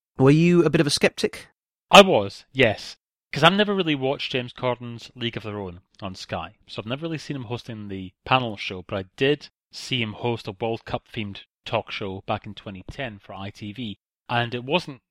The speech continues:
Speaker 2: great, to be honest. But from what I've seen of the American shows, he does appear to have found a nice little niche.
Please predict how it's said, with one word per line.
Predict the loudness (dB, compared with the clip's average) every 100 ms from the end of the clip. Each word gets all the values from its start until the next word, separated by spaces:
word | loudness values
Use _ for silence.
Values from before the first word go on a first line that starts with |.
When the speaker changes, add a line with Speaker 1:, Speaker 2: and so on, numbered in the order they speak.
| _
Speaker 2:
great, | -6 -6 -10
to | -14
be | -14
honest. | -14 -18 -20 _ _ _
But | 4 4 2 -16 -20 _ _
from | -8 -2
what | 0
I've | -2
seen | -6 -6
of | -4
the | -4
American | -2 -4 -4 -10
shows, | -8 -10 -8
he | -12 -2
does | -2 0 -10 -16
appear | -18 -12 -10 -8 -8
to | -12 -12 -10
have | -10
found | -10 -6 -4 -6 -14 -18 _
a | -12
nice | -8 -8 -10
little | -14 -14
niche. | -10 -10 -8 -10